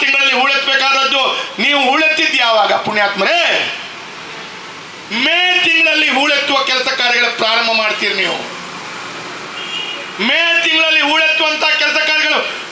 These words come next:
ಮಾಡುವಂತ ಮುಂಜಾಗ್ರತಾ ಕ್ರಮವನ್ನ ಜಿಲ್ಲಾ ಉಸ್ತುವಾರಿ ಸಚಿವರು ಬಂದು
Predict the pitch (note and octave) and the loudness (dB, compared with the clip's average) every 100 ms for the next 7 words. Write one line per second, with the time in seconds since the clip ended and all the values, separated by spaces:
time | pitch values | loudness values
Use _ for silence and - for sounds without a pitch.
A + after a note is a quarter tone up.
0 | G#3+ D4 D#4+ D4+ D4+ D4+ C#4 C#4 D#4 D#4 | -2 2 2 2 2 2 2 2 0 2
1 | E4 D#4+ D#4+ D4+ D4 D4+ D4+ D4+ D4+ - | 2 2 0 0 2 2 4 2 2 0
2 | - - - D4 E4 D#4+ D#4 D#4 D4+ E4 | -2 -8 -4 -2 2 2 4 2 0 0
3 | D#4+ D#4 D#4 D#4+ D#4+ D4+ D#4 | 2 2 0 0 0 0 0